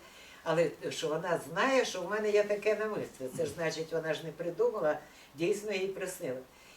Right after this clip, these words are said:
І якось пройшов там щось днів десять, я думаю, «Боже, треба ж їй позвонити і сказати, що вечір пройшов нормально».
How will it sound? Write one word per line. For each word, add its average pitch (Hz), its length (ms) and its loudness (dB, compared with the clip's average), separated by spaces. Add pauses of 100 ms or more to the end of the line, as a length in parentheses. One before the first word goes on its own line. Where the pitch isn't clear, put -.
(140)
І 254 80 -2
якось 269 300 2
пройшов 220 520 0 (100)
там 175 120 -4 (340)
щось 160 340 -8 (180)
днів 165 200 -4
десять, 202 400 -2
я 165 80 0
думаю, 160 300 -2
«Боже, 143 200 -2
треба 170 300 -4
ж 151 120 -6
їй 151 80 -8
позвонити 160 540 -6 (440)
і 160 60 -6
сказати, 175 380 -2
що 156 180 -2
вечір 160 300 -2 (100)
пройшов 143 420 -6
нормально». 131 400 -12